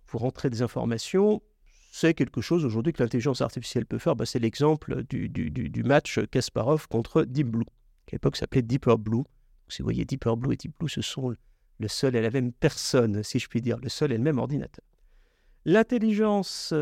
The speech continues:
générative, il s'agit de créer du contenu,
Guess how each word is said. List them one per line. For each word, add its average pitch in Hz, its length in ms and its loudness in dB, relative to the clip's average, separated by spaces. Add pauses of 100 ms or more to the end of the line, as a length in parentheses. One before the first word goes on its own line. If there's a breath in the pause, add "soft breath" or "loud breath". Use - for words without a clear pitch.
(120)
générative, 160 920 0 (580)
il 135 80 0
s'agit 156 240 2
de 226 60 -2
créer - 200 0
du 160 120 0
contenu, 185 480 2